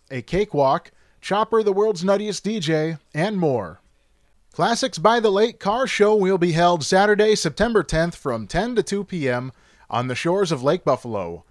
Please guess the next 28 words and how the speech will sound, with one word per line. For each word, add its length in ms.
Bring 180
your 140
classic 420
ride 340
for 160
a 60
day 180
of 120
fun. 480
Food 260
and 140
beverages 480
will 160
be 140
available 420
for 180
purchase 520
at 220
the 120
event. 460
Join 340
celebrated 600
folk 260
singer 360
and 80
songwriter 600
Dennis 380
Warner 480